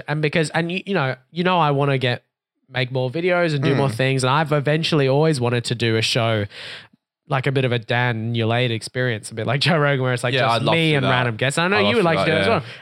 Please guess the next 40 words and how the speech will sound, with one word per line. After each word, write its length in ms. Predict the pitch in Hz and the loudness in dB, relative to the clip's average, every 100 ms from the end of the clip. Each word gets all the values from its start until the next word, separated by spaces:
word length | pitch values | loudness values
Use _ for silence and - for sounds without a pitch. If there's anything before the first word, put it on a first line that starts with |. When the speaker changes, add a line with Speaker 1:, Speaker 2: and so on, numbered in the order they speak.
| - | -2
Speaker 1:
And 100 | 175 | 2
I 40 | |
love 240 | 185 214 | 4 2
that 120 | 175 170 | 2 2
we 120 | 170 | 2
encourage 440 | 160 - 170 170 | 0 -2 0 0
that 200 | 151 135 | 0 0
in 80 | 127 | 0
each 40 | 104 | 2
of 80 | 101 | 2
Speaker 2:
Yeah. 140 | 95 | 0
Speaker 1:
each 160 | 98 - | -2 -2
other. 220 | 107 110 | -4 -4
And 100 | 117 | -6
I 60 | 120 | -6
think 280 | - 135 135 | -4 -4 -4
Speaker 2:
Well, 80 | - _ _ - | -8 _ _ -8
to 80 | |
be 60 | 180 | -2
honest, 180 | 170 127 | 0 2
I 20 | |
didn't 140 | 120 120 | 0 0
think 140 | 113 | 0
it 20 | |
was 120 | 101 98 | -2 -2
gonna, 280 | 98 90 - | -2 -4 -4
I, 60 | 95 | -8
I, 160 | - 104 | -6 -8
completely 460 | - - 113 104 | -10 -10 -4 -2
honest 260 | 104 104 - | 0 -2 -2
with 80 | 104 | -4
you, 40 | |
I 20 | |
did 220 | 92 90 - | -2 -6 -8
not 180 | - | -10
think 220 | - 85 - | -10 -10 -10
it 40 | |
was 120 | - | -10
gonna 200 | 101 87 | -10 -8
work. 440 | 92 120 147 - | -2 0 0 -2